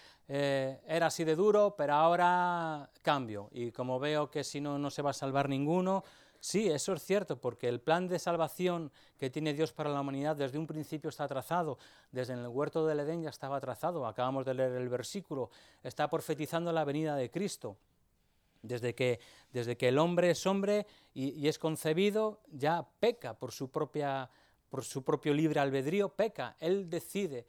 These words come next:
Que tú y yo queramos andar en santidad, eso, amigo mío, es una elección tuya y mía. Y luego cuando uno es santo, después viene la unción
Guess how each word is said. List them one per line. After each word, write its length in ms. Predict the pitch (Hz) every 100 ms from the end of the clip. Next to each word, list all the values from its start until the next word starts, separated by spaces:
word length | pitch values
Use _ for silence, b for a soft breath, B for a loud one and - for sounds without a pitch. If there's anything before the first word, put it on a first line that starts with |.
| b b
Que 100 | - 139
tú 120 | 202
y 80 | 202
yo 180 | 214
queramos 440 | 208 202 196 185 180
andar 200 | 175 175
en 100 | 170
santidad, 540 | 175 165 165 175 190 B B B B
eso, 340 | 156 175 190
amigo 300 | 175 170 160
mío, 340 | 160 185 190 190
es 160 | 160 -
una 120 | 165
elección 400 | 151 135 170 170
tuya 300 | 160 156 143
y 40 |
mía. 300 | 120 110 98 _ _ _ _ _ _ _ _ _ _ _ _ _ _ _ -
Y 60 | 131
luego 240 | 170 180
cuando 280 | 165 156 175
uno 100 | 165
es 80 | -
santo, 340 | 175 175 180
después 340 | 151 - 151
viene 180 | 143 151
la 80 | 135
unción 540 | 117 101 113 104 95